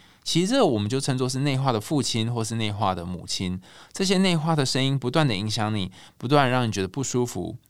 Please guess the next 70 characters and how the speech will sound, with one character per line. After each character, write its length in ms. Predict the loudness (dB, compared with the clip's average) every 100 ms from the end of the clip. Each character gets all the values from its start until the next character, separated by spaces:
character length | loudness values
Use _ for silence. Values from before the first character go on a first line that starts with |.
| -6
可 120 | -4
他 140 | -2
们 100 | 0
又 200 | 2 2
不 120 | 2
会 140 | 0 0
消 240 | 2 0
失。 340 | 0 -4 -8 -10 -16 -20 -10
那 100 | 0
在 220 | 2 4 2
这 140 | 2
个 100 | -2
不 160 | 2 2
消 220 | 4 4
失， 260 | 2 0
但 160 | 0 0
是 160 | 0 0
你 80 |
又 160 | -2 -2
会 160 | -2 -2
觉 100 | -2
得 140 | -4
不 180 | -2 -4
舒 140 | -4
服 140 | -2 -2
的 80 |
过 180 | -2 -2
程 160 | -2 -2
当 180 | -2 0
中 200 | -2 -2
呢， 120 | -4 -6
就 80 | -4
不 160 | -4 -2
断 240 | 2 2 2
用 160 | 2
这 100 | 0
些 160 | 0 0
爸 180 | 4 2
爸 240 | 2 0 -4 -8
或 100 | -2
妈 180 | 0 2
妈 240 | 2 2 0 -10
责 200 | -6 -2
骂 200 | 2 2
你 100 | 0
的 100 | -4
话、 300 | 0 2 2 0 -18 -20 _
侮 100 | 2
辱 160 | 4 2
你 120 | 0
的 100 | -2
话， 320 | 0 2 2 -2 _
甚 160 | -8 -6
至 120 | -4
是 120 | -4
贬 240 | -2 -2 -2
低 140 | -2
你 60 | -2
的 80 | -2
话， 280 | 0 2 0 -4 -6
来 140 | -4
让 280 | 0 0 -2
自 140 | -4
己 120 | -6 -6
觉 160 | -4
得 80 | -4
更 220 | 2 2
不 120 | 2 -2
舒 180 | -2
服。 240 | -4 -6